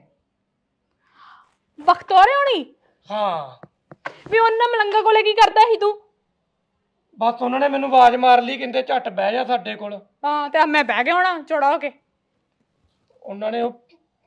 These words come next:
Speaker 2: ਭੈਣੇ ਪਤਾ ਨਹੀਂ ਕੀ ਚੂਰਨ ਜਿਹਾ ਖਵਾਤਾ ਮੈਨੂੰ।
Speaker 1: ਚੂਰਨ?
Speaker 2: ਹਾਂ।
Speaker 1: ਵੀ ਕਿਤੇ ਤੈਨੂੰ ਕਾਰਡ ਕੂਡ ਤਾਂ ਨਹੀਂ ਲਵਾਤਾ ਉਹਨਾਂ ਨੇ?
Speaker 2: ਹਾਂ, ਹਾਂ ਭੈਣੇ, ਉਹ ਕਾਰਡ ਹੀ,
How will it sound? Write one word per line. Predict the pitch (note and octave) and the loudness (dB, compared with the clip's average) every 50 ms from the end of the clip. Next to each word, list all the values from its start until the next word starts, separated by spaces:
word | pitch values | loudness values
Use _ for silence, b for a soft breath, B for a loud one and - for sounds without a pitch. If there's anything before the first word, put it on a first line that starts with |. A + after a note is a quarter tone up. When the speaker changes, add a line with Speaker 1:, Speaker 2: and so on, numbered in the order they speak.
| _ _ _ - | _ _ _ -8
Speaker 2:
ਭੈਣੇ | B3 B3 A#3 A3 A3+ | -6 -6 -4 -4 -6
ਪਤਾ | A3+ A3+ A3+ F#3 G#3+ G#3+ | -6 -4 -4 -4 -4 -4
ਨਹੀਂ | A#3 A#3 | -6 -8
ਕੀ | A#3 - A3+ A#3+ B3 | -10 -10 -10 -10 -10
ਚੂਰਨ | A#3+ B3 B3+ A#3+ A3+ A3+ A3+ | -10 -10 -10 -8 -8 -8 -6
ਜਿਹਾ | A3 B3 B3+ | -2 -2 -2
ਖਵਾਤਾ | B3 A#3 A3+ A3 G3 F3+ - F#3 F#3 | -2 0 0 0 0 0 0 -4 -6
ਮੈਨੂੰ। | F#3 F#3 F3+ F3+ E3+ E3 D#3+ _ _ _ _ _ _ _ _ _ _ _ _ _ _ _ _ _ _ _ _ _ | -6 -6 -10 -10 -12 -14 -18 _ _ _ _ _ _ _ _ _ _ _ _ _ _ _ _ _ _ _ _ _
Speaker 1:
ਚੂਰਨ? | - C#4+ C#4+ C#4+ D4+ F4 A4 C5 B4+ _ _ _ _ _ _ _ _ _ _ - | -18 -14 -10 -8 -6 -6 -6 -8 -12 _ _ _ _ _ _ _ _ _ _ -8
Speaker 2:
ਹਾਂ। | G3+ G#3+ G3+ F#3+ F3 D#3+ D3 C#3 _ _ _ _ _ _ _ _ _ _ _ _ _ _ _ _ _ _ _ _ _ _ _ _ - E4 | -4 -4 -2 -2 -4 -6 -10 -14 _ _ _ _ _ _ _ _ _ _ _ _ _ _ _ _ _ _ _ _ _ _ _ _ -8 -6
Speaker 1:
ਵੀ | G#4+ | -4
ਕਿਤੇ | - A#4+ G#4 A4+ | 0 0 0 0
ਤੈਨੂੰ | G#4 A4 A4 A4+ A4 | 0 -2 -4 -2 2
ਕਾਰਡ | - G#4 G4+ F#4+ F#4 - | 4 6 8 6 6 6
ਕੂਡ | G4+ G#4+ G#4+ G#4 | 4 2 2 2
ਤਾਂ | G#4 A4 | 0 -2
ਨਹੀਂ | A4 G#4+ | 0 0
ਲਵਾਤਾ | A4+ A4 G#4+ G#4 G#4 G#4+ G#4+ G#4 | 2 6 6 6 6 6 4 2
ਉਹਨਾਂ | G4+ G#4 G#4 G#4 | 4 4 4 4
ਨੇ? | G#4+ A4 A#4 B4 B4 G4+ E4 - - - - | 4 2 2 2 0 0 -2 -4 -8 -4 2
Speaker 2:
ਹਾਂ, | A3+ C#4 C#4+ | 4 4 6
ਹਾਂ | C4+ D4 D4+ | 8 6 6
ਭੈਣੇ, | D4+ - D#4+ D4 C#4+ | 6 6 6 6 6
ਉਹ | D#4 D4 | 4 4
ਕਾਰਡ | - D4 C#4 C4+ C4+ | 6 6 6 6 4
ਹੀ, | C#4+ | 2